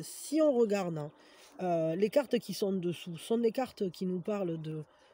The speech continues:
de prendre soin l'un de l'autre, d'être bien, et cetera. J'ai l'impression qu'il y a vraiment quelque chose qui se trame, entre guillemets, euh, dans le sens où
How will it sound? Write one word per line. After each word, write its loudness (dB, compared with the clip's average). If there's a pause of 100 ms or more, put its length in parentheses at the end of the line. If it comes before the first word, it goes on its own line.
de -4
prendre -2
soin 0
l'un 0
de -2
l'autre, -6
d'être -2
bien, 0
et -4
cetera. -6 (300)
J'ai 2
l'impression 4
qu'il -4
y -4
a -4
vraiment 2
quelque 0
chose 0
qui -10
se 2 (120)
trame, -2 (400)
entre -2
guillemets, 2
euh, 0
dans 4
le 4
sens 0
où 0